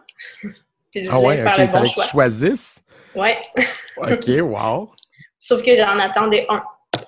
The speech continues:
Speaker 2: Tu-
Speaker 1: Mais
Speaker 2: ok, ok.
Speaker 1: il est parti, mais c'est pas grave. Euh,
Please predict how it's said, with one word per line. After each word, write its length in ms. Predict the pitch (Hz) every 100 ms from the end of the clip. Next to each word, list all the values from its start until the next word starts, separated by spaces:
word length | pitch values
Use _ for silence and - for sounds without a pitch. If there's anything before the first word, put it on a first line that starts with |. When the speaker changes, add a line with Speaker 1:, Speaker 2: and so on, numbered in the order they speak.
| _ - -
Speaker 2:
Tu- 80 | - -
Speaker 1:
Mais 640 | 202 185 180 180 - 101
Speaker 2:
ok, 80 | -
ok. 100 | 139
Speaker 1:
il 140 | - 202
est 40 |
parti, 320 | 190 185 - - -
mais 60 |
c'est 80 | 214
pas 60 | -
grave. 120 | - - _ - - _ _ -
Euh, 520 | 226 214 196 185 185